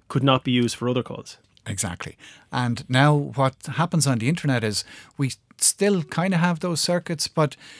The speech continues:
Speaker 2: the messages are broken up into packets. Now, the packets don't have to go on the same pathway.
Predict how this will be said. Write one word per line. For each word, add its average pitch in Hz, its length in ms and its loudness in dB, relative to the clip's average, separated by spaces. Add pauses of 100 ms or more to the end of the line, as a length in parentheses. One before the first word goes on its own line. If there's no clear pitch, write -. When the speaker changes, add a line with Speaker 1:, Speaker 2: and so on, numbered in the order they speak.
(120)
Speaker 2:
the 147 80 2
messages 143 520 2
are 120 80 2
broken 131 380 -2
up 120 220 -2
into 113 440 -4
packets. - 680 -6 (500)
Now, 135 200 4
the 127 80 -2
packets - 500 0
don't 160 440 0
have - 260 -2
to 131 80 -4
go 117 440 -2
on 104 220 -2
the 101 80 -6
same 113 560 -2 (180)
pathway. 95 600 -8